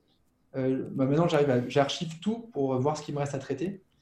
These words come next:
Et je reçois beaucoup de messages et du coup, j'ai tendance à les lire entre deux rendez-vous, pas les traiter tout de suite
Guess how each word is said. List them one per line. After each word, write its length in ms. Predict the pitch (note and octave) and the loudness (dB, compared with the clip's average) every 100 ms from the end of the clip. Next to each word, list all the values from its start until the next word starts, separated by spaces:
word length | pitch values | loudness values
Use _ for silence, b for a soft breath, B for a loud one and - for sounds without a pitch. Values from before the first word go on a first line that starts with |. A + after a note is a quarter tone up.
| _ _ _ _ - | _ _ _ _ -6
Et 40 | |
je 80 | B2+ | 0
reçois 220 | C#3+ C#3+ | 2 2
beaucoup 240 | D3 E3 F#3+ | 2 2 2
de 60 | |
messages 600 | E3+ D#3+ F#3 G3+ - - - | 2 4 4 4 0 -8 -6
et 80 | C#3 | -6
du 120 | C3+ | -6
coup, 180 | - F3+ | -2 -2
j'ai 100 | D#3+ | 0
tendance 300 | D3 D#3 D#3 | 0 0 0
à 60 | |
les 100 | C3+ | 0
lire 180 | C3+ E3 | 4 4
entre 200 | D3 D#3 | 4 0
deux 80 | D3 | 0
rendez-vous, 420 | C#3 C#3 C#3 E3+ | 2 2 0 0
pas 140 | F#3 D#3+ | 0 2
les 80 | D#3+ | 2
traiter 260 | E3 D#3+ | 0 -4
tout 80 | D3+ | -6
de 60 | - | -6
suite 220 | G3+ | -6